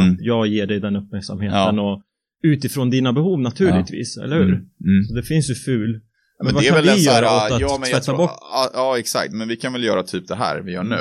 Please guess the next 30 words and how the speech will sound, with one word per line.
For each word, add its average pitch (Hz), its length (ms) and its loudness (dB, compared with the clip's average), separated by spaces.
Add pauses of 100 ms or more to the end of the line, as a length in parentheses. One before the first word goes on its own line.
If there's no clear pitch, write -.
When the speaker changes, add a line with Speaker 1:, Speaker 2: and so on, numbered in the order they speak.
Speaker 1:
Men 101 140 -2
Speaker 2:
Mm. 104 80 0
Speaker 1:
jag 101 120 -2
tror 110 140 0
att - 100 -6
det 95 100 0
är 101 60 2
väl 113 140 -2
kanske 113 260 -2
en, 101 100 -2
<clears throat> - 1400 -6
också 107 200 -4
en 101 60 -2
så - 100 -2
här 87 80 0
kulturell 104 480 -4
fråga. 95 180 -8
Om 85 40 -10
man 92 100 -8
tittar 95 200 -10
så 107 100 -6
här 82 40 -6
vad 87 100 -4
Sverige 82 360 -4
är. 85 220 -2
Vi 90 80 -6
är 95 40 -4
ju 98 140 -4
ett, - 80 -16
eh, 92 260 -4